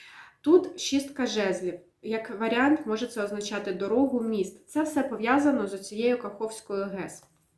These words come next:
Раніше, е, було більше спри-, сприятливий клімат, а зараз це не враховано і на за-, як сказати, не на законодавчому, а от імен-, с-, сама влада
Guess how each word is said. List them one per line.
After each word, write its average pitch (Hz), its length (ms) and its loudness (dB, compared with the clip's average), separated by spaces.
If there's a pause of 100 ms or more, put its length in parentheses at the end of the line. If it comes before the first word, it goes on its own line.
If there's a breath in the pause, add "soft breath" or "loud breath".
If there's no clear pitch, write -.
(480)
Раніше, 220 480 2
е, 185 440 -2
було 196 600 0
більше 208 420 -6 (420 loud breath)
спри-, 285 560 0
сприятливий 349 880 6
клімат, 320 480 2 (760 loud breath)
а 233 80 -2
зараз 254 800 2
це 247 140 2
не 220 160 0
враховано 330 1000 4 (320)
і 277 560 6
на 240 160 2
за-, 220 500 -2
як 190 260 -4
сказати, 185 420 -2
не 208 100 -6
на 202 160 -2
законодавчому, 214 840 -2
а 214 100 -2
от 208 160 -8
імен-, 226 420 -4
с-, - 280 -12
сама 214 340 0
влада 185 640 -2